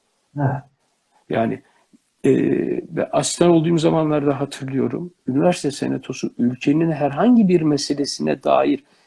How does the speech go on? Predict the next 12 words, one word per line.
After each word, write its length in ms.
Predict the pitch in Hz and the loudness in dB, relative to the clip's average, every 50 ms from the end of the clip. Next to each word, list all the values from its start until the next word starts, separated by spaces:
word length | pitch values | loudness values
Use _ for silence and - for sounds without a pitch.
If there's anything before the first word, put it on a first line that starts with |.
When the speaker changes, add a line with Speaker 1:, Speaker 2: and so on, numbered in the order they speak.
| _ _ _ | _ _ _
Speaker 2:
bir 240 | 131 135 139 - - | 0 0 0 0 -6
açıklama 480 | 123 127 - - - - 131 131 131 123 | -6 -6 -8 -14 -8 -4 -2 -2 -2 -2
yaptığı 460 | 117 117 120 - _ _ - 180 226 | -2 -2 -4 -6 _ _ 2 2 2
zaman, 400 | 254 - 285 269 233 - - - _ _ - - - _ _ _ - _ _ _ _ _ _ _ _ _ _ - | 4 4 4 2 2 2 -2 -6 _ _ -8 -8 -8 _ _ _ -20 _ _ _ _ _ _ _ _ _ _ -4
e, 300 | - 123 - - - - - - - | -2 -2 0 0 -2 -4 -6 -8 -10
tek 300 | - - - 170 165 - | -4 0 0 0 0 2
haber 280 | 135 135 135 131 131 127 | 2 2 4 2 0 -2
kanalında 760 | - 127 123 123 120 117 120 117 117 120 131 143 190 208 - _ _ _ _ _ _ _ _ | -2 -2 -2 0 0 -2 -2 -4 -2 0 0 0 0 -2 -4 _ _ _ _ _ _ _ _
birinci 360 | 131 123 117 127 127 127 151 | 0 2 4 4 2 2 2
haber 280 | 160 - 143 131 135 123 | 2 2 2 2 2 0
olarak 460 | 120 120 117 117 110 110 110 - _ | 0 0 -2 -2 -4 -4 -8 -6 _
verilir. 480 | 123 104 - 110 120 165 226 - - | -6 -4 -4 -4 -2 -2 -2 -2 -4